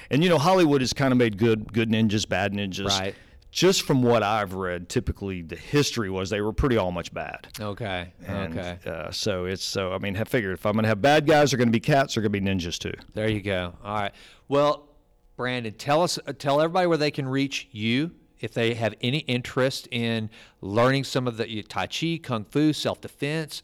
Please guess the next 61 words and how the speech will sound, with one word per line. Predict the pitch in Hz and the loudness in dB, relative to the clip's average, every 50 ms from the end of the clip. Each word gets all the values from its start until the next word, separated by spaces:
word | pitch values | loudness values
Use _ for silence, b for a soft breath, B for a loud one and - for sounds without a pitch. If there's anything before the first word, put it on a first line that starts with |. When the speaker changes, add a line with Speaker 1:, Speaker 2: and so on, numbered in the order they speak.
| _ - | _ -8
Speaker 2:
you | 127 120 120 | -4 -2 -2
know, | 113 107 B B B B B B | -2 -2 B B B B B B
uh, | - 107 110 107 101 - _ _ _ _ _ _ - | -2 0 0 0 0 -2 _ _ _ _ _ _ -2
anything | 135 151 170 165 - - 156 147 143 143 143 139 123 _ _ _ _ _ _ _ _ _ _ _ _ _ _ _ - 120 107 | -2 0 0 -2 -2 -2 -4 -4 -2 -4 -6 -8 -10 _ _ _ _ _ _ _ _ _ _ _ _ _ _ _ -18 -8 -2
that, | 110 135 139 - - | -2 -2 -2 -2 -6
plug | - - - 143 151 165 170 175 175 165 - | -12 -2 2 4 6 8 8 8 6 4 0
Tyler | - 120 143 139 135 135 135 | -4 0 2 2 4 4 2
Kung | 127 - 131 127 127 | 0 -2 -4 -4 -4
Fu | 117 - - | -4 -2 -2
and | 120 117 110 | -2 -2 -2
Fitness, | - 113 104 92 95 101 98 - | -2 -4 -2 -2 -2 -4 -4 -4
man. | 98 98 95 98 | -4 -4 -2 -2
I | 104 | 0
wanna | 110 117 123 120 | 0 0 2 2
help. | 117 120 113 | 2 2 2
You've | 113 120 120 | 0 -2 -2
taken | - - 143 143 - 143 | 0 2 2 2 0 -2
your | 131 131 | -4 -4
time | 123 - 135 131 135 127 | -2 0 0 0 0 -2
to | - - 135 131 117 | -2 -2 -2 -2 0
give | 104 107 131 135 127 | 0 0 0 0 2
me | 135 139 | 0 0
an | 131 | 0
Speaker 1:
Sure. | 131 131 | 2 2
Speaker 2:
education | 120 143 156 - 143 135 131 - - | 4 4 4 4 4 2 2 2 -2
on | 135 123 | -2 0
martial | 123 123 123 117 - 127 | 0 0 0 0 0 0
arts. | 127 127 127 - | 0 0 0 0
The | - 117 | -2 0
least | 117 131 143 131 - | 2 2 2 2 2
I | 135 | -2
could | 117 - 110 | -4 -6 -8
do | 104 120 113 | -8 -6 -6
is | 110 - | -8 -8
plug | - - - 117 110 110 110 107 B B B B | -10 -8 -6 -4 -2 -2 -2 -4 B B B B
this | - 131 117 - | -2 -2 0 0
incredible | 117 107 95 - - 120 113 104 107 | -2 -6 -4 -2 0 0 0 0 -4
school | - - - 104 98 92 | -6 -6 -6 -6 -6 -6
that | 92 - | -8 -8
you | - 95 | -6 -4
have, | 90 90 | -2 -2
Speaker 1:
Well, | 117 | -2
Speaker 2:
man. | 113 85 | 0 2
Speaker 1:
thank | 131 131 131 123 - | 2 2 2 2 2
you. | 113 104 | 0 2
Well, | 110 123 | 4 4
we've | 127 143 143 | 4 4 4
been | 160 170 | 4 6
here | 160 170 165 | 6 6 6
since | 139 135 139 123 113 | 4 4 2 2 4
ninety-six, | 127 120 127 131 117 - - 123 87 - - | 4 4 4 2 2 2 2 0 0 -2 -2
so | - 107 | -4 -2
we're | 101 | -2
the | 98 101 | -2 0
longest | 104 107 113 127 123 120 - - | 2 2 4 4 4 2 2 2
martial | 113 107 107 - 107 107 | 2 2 2 2 0 0
arts | 101 95 87 | 0 0 -2
school | - - 101 98 | -4 -4 -2 -2
here | 92 98 92 | -2 -2 -2
in | 87 87 | -4 -4
town. | - 87 - - - | -6 -8 -8 -10 -12